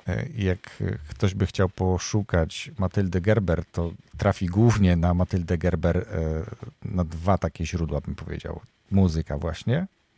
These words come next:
tego jest najwięcej chyba na YouTubie, ale też książka, którą napisałaś i do której pewnie nawiążemy. E, Intuicja. Taki nosi tytuł, jak dobrze pamiętam.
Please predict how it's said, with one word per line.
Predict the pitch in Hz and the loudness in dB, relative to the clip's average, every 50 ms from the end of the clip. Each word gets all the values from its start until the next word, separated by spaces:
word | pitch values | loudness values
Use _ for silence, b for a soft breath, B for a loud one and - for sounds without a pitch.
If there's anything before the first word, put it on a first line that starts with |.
| - | -12
tego | - - - - | -8 -6 -4 -4
jest | - - | -2 -2
najwięcej | 90 82 85 85 80 - 82 | -2 0 0 0 -2 -2 -2
chyba | 82 82 85 | -2 -2 -2
na | 82 80 | -2 -2
YouTubie, | 78 78 - 85 82 92 117 143 151 B B B B B B B B B B B | -2 -2 -4 -4 -2 -2 0 -2 -2 B B B B B B B B B B B
ale | - 110 120 120 | 2 4 4 4
też | 117 123 113 - - | 4 4 2 2 0
książka, | - - 120 107 - - 69 67 | 0 2 4 4 4 2 -2 -6
którą | - - - 78 76 76 78 78 78 | -4 -2 -2 0 0 2 0 0 0
napisałaś | 80 80 - 85 - - 76 73 76 76 82 - - - - - - | -2 -4 -4 -4 -2 0 0 2 2 2 0 -2 -4 -10 -14 -16 -12
i | - 90 85 80 82 82 | -10 -8 -6 -4 -4 -2
do | 82 82 | -2 -4
której | - - 87 82 82 | -2 -2 -2 -2 -2
pewnie | - - - 87 80 80 80 80 82 - - | -2 -4 -2 -2 0 0 0 -2 -2 -4 -4
nawiążemy. | 90 85 78 76 80 73 73 78 78 82 95 127 156 156 - B B B B B B B B B - - | -2 -2 0 0 -2 -2 -2 -4 -2 -2 -2 -2 -2 -4 -6 B B B B B B B B B -8 -6
E, | - - - - - _ _ _ _ _ _ | -4 -4 -4 -4 -6 _ _ _ _ _ _
Intuicja. | - 135 - 170 170 151 - - 65 64 - - - - _ _ - - - - - _ - | -2 0 4 4 4 2 2 0 -4 -6 -6 -8 -14 -20 _ _ -18 -18 -18 -20 -20 _ -6
Taki | - - - 90 | -6 -4 -2 -2
nosi | 87 85 - - - 82 82 82 85 82 - - | -2 -2 -2 -4 -4 -4 -2 -2 -2 -4 -2 -2
tytuł, | - 82 - - 65 | -2 -2 -2 -2 -2
jak | 67 65 | -4 -2
dobrze | - 69 71 73 69 | -4 -6 -6 -6 -6
pamiętam. | - - 67 67 64 - - 67 65 | -6 -6 -4 -4 -4 -4 -4 -6 -6